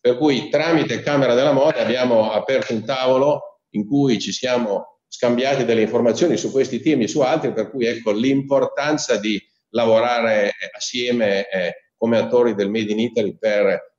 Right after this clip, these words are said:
contrastare questi fenomeni che sono, se no, molto deleteri per gli investimenti e la sopravvivenza di un settore che è vitale per l'Italia, come dice Bertelli. Per cui chiudo la parentesi su Hong Kong,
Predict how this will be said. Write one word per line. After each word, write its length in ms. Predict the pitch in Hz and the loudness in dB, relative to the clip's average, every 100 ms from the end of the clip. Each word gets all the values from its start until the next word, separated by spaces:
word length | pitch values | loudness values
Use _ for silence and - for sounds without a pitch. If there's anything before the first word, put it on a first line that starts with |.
| _ | _
contrastare 960 | 139 135 143 135 131 - 143 117 123 | 0 2 2 -2 -2 -4 -2 -2 -2
questi 300 | 117 113 - | -4 -6 -8
fenomeni 580 | 98 131 123 123 127 107 | -6 -2 0 0 0 -2
che 140 | 98 98 - _ | -4 -10 -12 _
sono, 180 | - 98 | -14 -12
se 140 | - 98 | -12 -8
no, 460 | 101 127 - - _ 117 | -4 -4 -6 -18 _ 0
molto 240 | 135 117 | 2 2
deleteri 640 | 107 117 117 113 113 113 - | 0 0 -2 -2 -2 -2 -2
per 500 | 98 101 98 90 - - _ | -4 -2 -2 -2 -6 -16 _
gli 120 | 117 | -2
investimenti 760 | 123 123 127 123 135 175 175 | 0 0 0 -2 0 0 0
e 40 | 110 | -2
la 120 | 104 | 0
sopravvivenza 560 | - 107 110 107 135 104 | -2 -2 0 0 -2 -4
di 80 | |
un 80 | 98 | -8
settore 420 | - 120 107 113 | -6 -6 -4 -4
che 80 | 95 | -4
è 40 | 90 | -4
vitale 640 | 87 101 98 92 - - _ | -4 -4 -4 -4 -6 -14 _
per 120 | 101 | -6
l'Italia, 420 | 98 92 107 107 92 | -4 -4 -4 -2 -4
come 220 | 90 85 | -8 -10
dice 400 | 92 - 92 85 | -12 -10 -8 -8
Bertelli. 400 | 90 87 107 90 | -8 -6 -4 -4
Per 160 | 90 92 | -6 -10
cui 240 | 110 92 _ | -12 -14 _
chiudo 240 | 143 143 | -6 0
la 120 | 120 110 | 0 0
parentesi 400 | 120 131 117 107 | 0 0 0 -4
su 120 | 127 | -4
Hong 140 | 127 | -6
Kong, 440 | - 117 123 117 | -2 0 0 -2